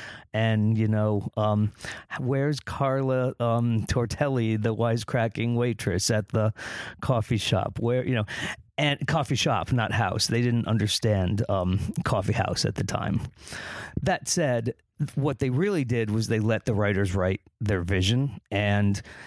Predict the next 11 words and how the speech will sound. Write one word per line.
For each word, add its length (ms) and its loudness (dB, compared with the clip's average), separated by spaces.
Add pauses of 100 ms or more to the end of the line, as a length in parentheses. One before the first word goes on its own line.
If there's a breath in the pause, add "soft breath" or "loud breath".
(260 loud breath)
and 520 2 (300)
the, 920 0
the 240 0 (220)
show 340 0
is 140 0
completely 760 0
based 380 0
on 100 4
Marta 300 4
and 120 2
David's 540 2